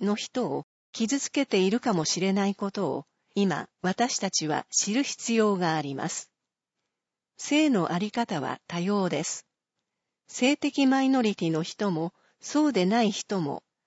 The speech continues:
誰もがその生き方を否定されず、ありのままを互いに認め合う社会を、安城市は目指します。四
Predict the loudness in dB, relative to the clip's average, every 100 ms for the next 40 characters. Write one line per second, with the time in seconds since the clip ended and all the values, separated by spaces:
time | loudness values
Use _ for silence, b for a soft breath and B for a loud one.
0 | _ _ -4 0 2 4 2 0 -4 -4
1 | -2 0 0 -2 -6 -4 -4 0 2 0
2 | -2 2 2 2 0 0 0 0 -2 -6
3 | _ _ _ -4 0 4 4 4 4 2
4 | 2 -2 _ _ -8 -2 2 4 4 4
5 | 4 2 2 2 4 4 4 4 0 -4
6 | -6 -6 -8 -10 _ _ -8 -2 0 2
7 | 2 2 0 -2 -2 -4 -2 0 0 0
8 | -4 -6 -10 -18 _ _ _ _ _ _
9 | _ _ _ _ _ _ _ _ 0